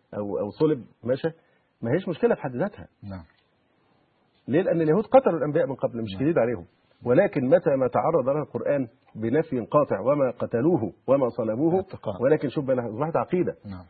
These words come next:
Speaker 1: ففي هذه الحالة لا تجرني جرا إلى أني مثلًا أرفع شعارا دينيا وهو الصليب بحجة التسامح، لأن هذا تنازل عن صلب عقيدتي، شيء من صلب
Speaker 2: نعم.
Speaker 1: عقيدتي،
Speaker 2: نعم.
Speaker 1: لأن هذا يعني التكذيب بالقرآن الكريم. ولذلك نظرا لهذا المعنى، ال-، المنظمة الصحة العالمية،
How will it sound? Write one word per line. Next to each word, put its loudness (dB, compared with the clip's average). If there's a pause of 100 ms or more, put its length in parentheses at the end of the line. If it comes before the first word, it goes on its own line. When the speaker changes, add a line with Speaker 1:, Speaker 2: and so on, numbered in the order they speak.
(120)
Speaker 1:
ففي -4
هذه 6
الحالة 2 (460)
لا 6
تجرني 2
جرا 4 (180)
إلى 0
أني 2
مثلًا 2 (160)
أرفع 2
شعارا 2
دينيا 2
وهو 0
الصليب 0 (240)
بحجة -2
التسامح، -4 (460)
لأن -6
هذا 2
تنازل 0 (300)
عن -8 (140)
صلب 2
عقيدتي، -6
شيء -4
من -4
صلب -4
Speaker 2:
نعم. -4
Speaker 1:
عقيدتي، -6 (260)
Speaker 2:
نعم. -18
Speaker 1:
لأن 2
هذا 4
يعني 4
التكذيب -2
بالقرآن -4
الكريم. -4 (540)
ولذلك 6 (480)
نظرا 6
لهذا 4
المعنى، 0
ال-، -6
المنظمة -4
الصحة -4
العالمية، 0